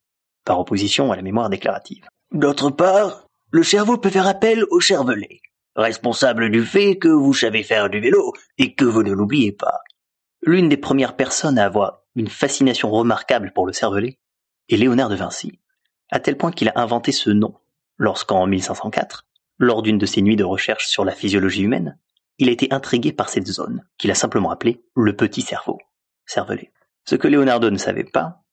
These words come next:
c'est que cette structure était responsable de tâches humaines aussi fondamentales.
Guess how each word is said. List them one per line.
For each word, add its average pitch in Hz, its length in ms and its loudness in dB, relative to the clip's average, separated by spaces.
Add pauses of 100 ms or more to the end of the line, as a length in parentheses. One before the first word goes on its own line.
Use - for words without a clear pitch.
(280)
c'est - 160 -2
que - 100 -4
cette 117 220 -2
structure - 440 -2
était 104 140 -4
responsable 101 560 -2
de 95 80 0
tâches - 300 -6
humaines 107 220 0
aussi 95 160 -8
fondamentales. 95 760 -4